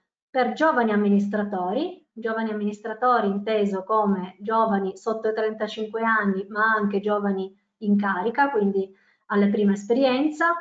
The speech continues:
eh, ma naturalmente avendo scelto, eh, di gestire i webinar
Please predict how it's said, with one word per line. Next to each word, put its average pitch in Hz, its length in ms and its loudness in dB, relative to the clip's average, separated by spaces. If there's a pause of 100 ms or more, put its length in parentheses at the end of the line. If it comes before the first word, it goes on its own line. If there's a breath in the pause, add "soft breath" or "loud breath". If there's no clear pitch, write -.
(380 loud breath)
eh, 226 200 0
ma 220 200 6
naturalmente 247 880 2
avendo 208 500 0
scelto, 202 840 0
eh, 196 340 -18
di 214 120 -10
gestire 202 720 -2
i 202 100 -2
webinar 196 840 -2